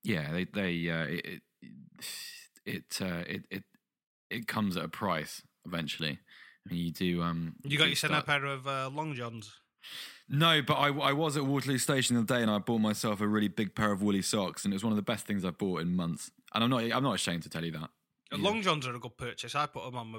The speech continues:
Speaker 2: before I go to the stadium, 'cause otherwise, you sit there
Speaker 1: You
Speaker 2: for ninety
Speaker 1: freeze.
Speaker 2: minutes, wind chill gets through you. It's not just sort of,
Speaker 1: Oh,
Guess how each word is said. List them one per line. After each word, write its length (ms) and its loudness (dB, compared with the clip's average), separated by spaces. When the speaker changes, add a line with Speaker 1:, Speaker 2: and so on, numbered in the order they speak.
Speaker 2:
before 260 -10
I 140 -4
go 140 -10
to 140 -14
the 60 -16
stadium, 440 -14
'cause 180 -16
otherwise, 420 -8
you 100 -8
sit 140 -2
there 80 -4
Speaker 1:
You 60 2
Speaker 2:
for 100 -6
ninety 220 2
Speaker 1:
freeze. 180 0
Speaker 2:
minutes, 300 -6
wind 260 -6
chill 200 -2
gets 200 -6
through 220 -6
you. 140 -6
It's 180 -10
not 120 -8
just 180 -8
sort 300 -8
of, 180 -10
Speaker 1:
Oh, 280 -6